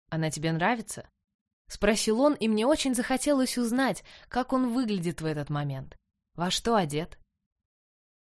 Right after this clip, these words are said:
У меня в голове он запечатлён в школьной форме, потому что я почти не видела его в другой одежде.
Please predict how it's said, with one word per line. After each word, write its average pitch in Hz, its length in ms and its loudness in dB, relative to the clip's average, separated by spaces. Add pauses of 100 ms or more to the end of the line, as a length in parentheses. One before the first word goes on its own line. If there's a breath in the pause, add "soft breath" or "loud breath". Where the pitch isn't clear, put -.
У 196 60 0
меня 262 260 4
в 226 60 -2
голове 226 420 6
он 226 160 4
запечатлён 226 600 0
в 294 40 -6
школьной 285 420 0
форме, 208 480 0 (360)
потому 247 300 2
что - 140 -2
я 247 120 4
почти 254 380 0
не 311 140 4
видела 226 360 4
его 202 240 8
в 185 80 0
другой 196 400 4
одежде. 165 500 -4